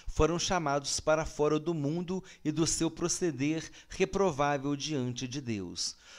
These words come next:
O interessante é que esse mesmo mundo, uma sociedade corrompida que não se preocupa com os preceitos de Deus,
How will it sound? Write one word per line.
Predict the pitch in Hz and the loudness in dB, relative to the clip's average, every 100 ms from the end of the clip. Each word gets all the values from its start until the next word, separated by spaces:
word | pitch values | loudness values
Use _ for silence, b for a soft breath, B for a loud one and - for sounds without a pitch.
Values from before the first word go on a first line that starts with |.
| B | B
O | 135 | -2
interessante | 135 147 131 - 143 151 151 | 0 2 2 2 0 0 -2
é | |
que | 127 143 | -2 -2
esse | - 135 | -2 -2
mesmo | 135 175 180 196 | 0 0 0 0
mundo, | 185 151 143 120 104 - - | 0 0 -2 -4 -6 -8 -4
uma | 139 | 0
sociedade | 131 143 - 139 127 135 - | 0 0 -2 0 0 -2 -2
corrompida | 147 147 147 123 151 151 143 | 0 2 0 -2 -4 -2 -2
que | 151 | -2
não | 143 147 | -2 -4
se | 156 | -6
preocupa | 151 151 143 - 170 170 165 160 B B | -2 -2 -2 0 0 2 0 -2 B B
com | - | -2
os | 151 - | 0 0
preceitos | 151 139 - 147 165 156 160 | 0 2 2 0 -2 -2 -6
de | 151 185 | -4 -2
Deus, | 147 147 156 - | 0 0 0 -2